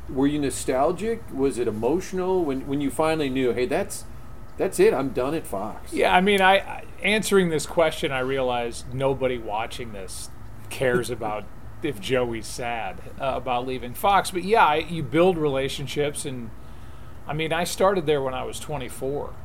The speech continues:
Speaker 2: and when I, when I auditioned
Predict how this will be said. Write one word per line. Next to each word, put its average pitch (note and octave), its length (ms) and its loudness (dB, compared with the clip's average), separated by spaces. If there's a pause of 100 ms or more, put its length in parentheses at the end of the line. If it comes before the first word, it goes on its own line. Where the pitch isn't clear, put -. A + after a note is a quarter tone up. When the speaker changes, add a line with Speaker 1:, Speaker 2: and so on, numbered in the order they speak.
Speaker 2:
and C3+ 220 -6
when C#3+ 180 -2
I, B2+ 480 0 (440)
when C#3 200 -6
I B2 140 -2
auditioned A#2 800 0